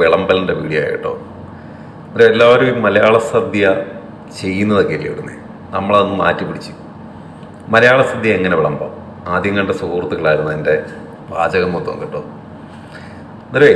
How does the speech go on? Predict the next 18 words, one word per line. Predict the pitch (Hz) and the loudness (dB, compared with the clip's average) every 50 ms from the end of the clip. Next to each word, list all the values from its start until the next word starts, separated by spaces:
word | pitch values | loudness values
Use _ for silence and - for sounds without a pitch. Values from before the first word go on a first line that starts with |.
| - - - - 120 | 6 2 0 0 2
ഈ | 139 143 | 2 4
മലയാള | 131 127 127 131 131 - - | 6 6 6 6 6 4 2
സദ്യ | 151 135 135 143 127 | -2 -2 0 2 4
വിളമ്പുന്നതിന് | 117 104 - 101 98 104 101 107 104 98 | 6 6 4 4 2 0 0 0 -2 -2
ഒരു | - - | -2 -6
പ്രത്യേകതയും | - - - - - - - - | -6 -4 0 0 0 0 0 -2
കൂടെ | - - - | -4 -6 -6
ഉണ്ട്. | - - - - - - - - - - - - | -8 -10 -12 -14 -16 -18 -18 -18 -18 -14 -4 2
സാധാരണ | 101 98 110 104 107 107 107 113 110 107 | 4 4 6 8 6 6 6 4 0 0
ഇപ്പം | - 104 98 101 | 0 -4 -4 -2
എല്ലാം | 101 101 98 92 - 98 | -2 -2 -2 -2 2 4
കാറ്ററിംഗ് | 92 90 90 - 95 98 - - | 4 4 4 2 -2 -6 -6 -4
സർവീസിന്, | 101 95 92 92 95 92 - - - 95 92 92 92 92 92 - - - - - - - | -4 -4 -2 -4 -6 -6 -8 -10 -10 -8 -6 -6 -6 -6 -8 -12 -14 -16 -16 -16 -10 -6
സർവീസ് | 92 87 - - 92 95 98 - - 107 | -6 -4 -4 -4 -6 -8 -8 -6 -2 2
ചെയ്യാനായിട്ട് | 98 95 92 92 92 90 90 92 92 - | 4 4 4 4 4 2 0 0 -4 -6
പ്രത്യേകം | - - 95 95 92 92 | -4 -2 -2 -2 0 0
പിള്ളേരെയൊക്കെ | 87 90 92 90 92 95 90 - - 92 90 | 0 2 4 4 6 4 4 4 4 2 2
ഏർപ്പാടാക്കുമല്ലോ. | 87 - 87 80 - - - - - - - | 2 2 0 0 0 -2 -6 -10 -10 -12 -12